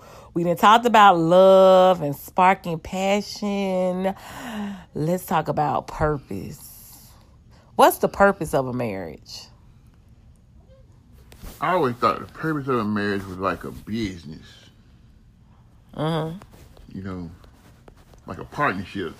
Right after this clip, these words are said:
Speaker 1: Uh-huh.
Speaker 2: You know, you come in, bring the partnership together.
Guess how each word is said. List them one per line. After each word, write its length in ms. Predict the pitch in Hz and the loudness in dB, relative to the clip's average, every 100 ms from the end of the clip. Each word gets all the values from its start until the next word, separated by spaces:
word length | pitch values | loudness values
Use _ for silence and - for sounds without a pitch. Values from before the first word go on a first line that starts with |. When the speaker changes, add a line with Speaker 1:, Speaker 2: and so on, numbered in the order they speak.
| - | -16
Speaker 1:
Uh-huh. 360 | - 147 156 147 175 - - _ _ - _ _ _ _ - | -8 -4 -4 -6 -10 -20 -20 _ _ -20 _ _ _ _ -14
Speaker 2:
You 60 | 87 | -12
know, 80 | 92 | -12
you 100 | 104 | -10
come 280 | 120 113 117 | -8 -6 -6
in, 440 | 120 123 123 113 117 - - - - - - - - | -6 -6 -6 -8 -12 -20 -20 -20 -20 -20 -20 -20 -18
bring 200 | - 117 | -8 -6
the 60 | 123 | -6
partnership 800 | - 135 120 113 - 117 107 - - - _ - - _ _ | -6 -4 -4 -6 -8 -6 -6 -8 -16 -20 _ -20 -20 _ _
together. 680 | - - 107 104 98 98 | -18 -8 -6 -6 -8 -10